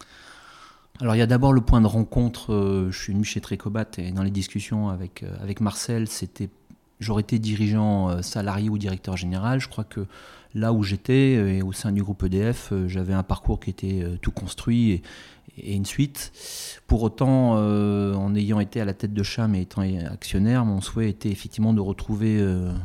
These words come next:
le goût d'entreprendre, la vie d'entrepreneur et bien évidemment de contribuer, euh, à une prise de participation au capital. Donc dès le, très vite, dès le début de la discussion d'ailleurs, cette discussion a, a eu lieu et nous sommes rencontrés sur cette discussion qui était, euh,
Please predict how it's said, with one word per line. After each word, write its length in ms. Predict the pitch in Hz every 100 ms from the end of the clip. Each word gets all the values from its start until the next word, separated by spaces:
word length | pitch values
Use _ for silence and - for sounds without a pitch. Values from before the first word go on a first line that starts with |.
| - -
le 100 | 98
goût 160 | 110 113
d'entreprendre, 760 | 104 - 95 - 120 139 107
la 140 | 98 95
vie 140 | 107
d'entrepreneur 720 | 104 92 101 - 101 113 131 - - - -
et 80 | 101
bien 180 | 101 101
évidemment 440 | 95 101 98 117
de 100 | 113
contribuer, 680 | 101 104 - 104 107 113 117
euh, 220 | 95 95
à 40 | 98
une 80 |
prise 180 | 101 113
de 80 | 104
participation 720 | - - - - 104 104 113
au 20 |
capital. 520 | 101 101 98 - 95 101
Donc 220 | 101 104
dès 120 | 123
le, 120 | 117
très 200 | - -
vite, 300 | 107 135 117
dès 100 | 120
le 100 | 120
début 200 | 107 107
de 60 | 110
la 80 | 101
discussion 480 | 98 - - 127
d'ailleurs, 360 | 120 98 113 127 - - - -
cette 200 | 113 104
discussion 640 | 104 - 107 - 117 107
a, 220 | 98 98
a 120 | 113
eu 80 | 104
lieu 420 | 95 117 135 156 - - - -
et 60 |
nous 120 | 110
sommes 240 | 110 117 104
rencontrés 460 | 107 - 101 -
sur 180 | 123 110
cette 180 | - 101
discussion 540 | 98 - 110 - 139
qui 120 | 135 107
était, 340 | - 120 117
euh, 180 | 90